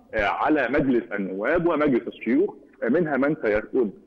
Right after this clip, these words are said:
طريق لإجراء التشريعات المختلفة لتنفيذها، ومنها من سيتم تنفيذه بالفعل على أرض الواقع من الجهات التنفيذية. وبالطبع كل هذا سيتم عرضه على الرئيس عبد الفتاح السيسي، أيضًا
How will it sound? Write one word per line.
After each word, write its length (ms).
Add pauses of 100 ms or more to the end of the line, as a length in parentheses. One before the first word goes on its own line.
(320)
طريق 420
لإجراء 680
التشريعات 540
المختلفة 500
لتنفيذها، 480
ومنها 400 (220)
من 180
سيتم 300
تنفيذه 380
بالفعل 440
على 160
أرض 260
الواقع 400 (260)
من 240
الجهات 500
التنفيذية. 680
وبالطبع 480
كل 240
هذا 320
سيتم 340
عرضه 400 (300)
على 240
الرئيس 280
عبد 160
الفتاح 380
السيسي، 460 (320)
أيضًا 300